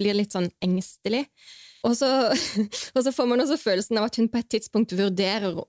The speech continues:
om hun skal reise fra alt. Fordi at hvordan skal hun forfølge denne impulsen som har blitt satt i gang i henne? Det, det virker som at hun på et tidspunkt vurderer om hun må liksom bli mor Teresa og forlate alt. <laughs> Og da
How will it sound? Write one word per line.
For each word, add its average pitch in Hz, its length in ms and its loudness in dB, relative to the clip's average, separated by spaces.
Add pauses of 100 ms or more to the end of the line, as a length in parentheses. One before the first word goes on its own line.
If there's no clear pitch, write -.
(220)
om 208 160 4
hun 208 120 6
skal 214 280 -2
reise 202 420 -2
fra 190 280 -2 (100)
alt. - 460 -6 (240)
Fordi 240 240 0
at 233 100 -4
hvordan 220 320 2
skal 208 160 -2
hun 214 180 4 (140)
forfølge 240 920 0
denne 185 280 2
impulsen 202 560 0
som 180 160 -2
har 170 80 -2
blitt 190 160 -4
satt 190 240 -6
i 196 80 -2
gang 262 220 0
i - 60 0
henne? 175 340 0 (500)
Det, 233 160 2
det 226 140 2
virker 233 260 -2
som 226 120 2
at - 120 -8
hun 202 140 4 (220)
på 202 200 2
et 220 160 -4
tidspunkt 202 400 0
vurderer 190 480 0
om 175 160 2
hun 180 160 2
må 180 220 2
liksom 180 320 -2 (100)
bli 190 280 2
mor 175 200 2
Teresa 180 720 -4
og 185 160 -4
forlate 170 560 -2
alt. 254 460 -2 (420)
<laughs> - 540 -14
Og 233 80 2
da 226 80 2